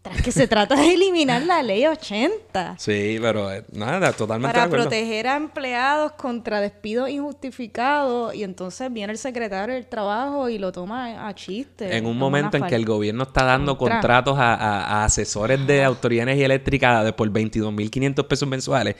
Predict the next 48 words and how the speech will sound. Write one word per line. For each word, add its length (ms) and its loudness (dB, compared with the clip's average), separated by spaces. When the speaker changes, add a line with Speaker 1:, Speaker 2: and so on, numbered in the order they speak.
Speaker 2:
y 100 -4
por 160 2
otro 180 4
lado 160 4
te 60 0
están 180 -2
cortando 440 2
derechos 360 2
para, 280 0
¿verdad? 360 0
Como 400 -2
porque 240 -2
supuestamente 600 -2
eso 120 -2
va 80 4
a 40 0
mejorar 280 2
la 80 2
economía. 340 -2
Está 200 -6
duro. 460 -2
Speaker 1:
Está 200 -12
duro. 380 -8
Speaker 2:
Está 160 -4
duro. 400 0
Speaker 1:
Este, 840 -6
estamos 300 -8
hablando 280 -2
del 100 -4
nuevo 160 -4
asesor 320 -8
de 140 -2
Higgins. 560 -6
Speaker 2:
<laughs> 60 -2
Sí, 240 0
estamos 240 -2
hablando 240 0
del 60 -2
nuevo 120 2
asesor 280 2
de 100 2
Higgins. 60 2
Speaker 1:
Ciento 100 2
veinticinco, 760 -2
creo, 340 -2
dólares 480 0
la 200 -2
hora. 340 -4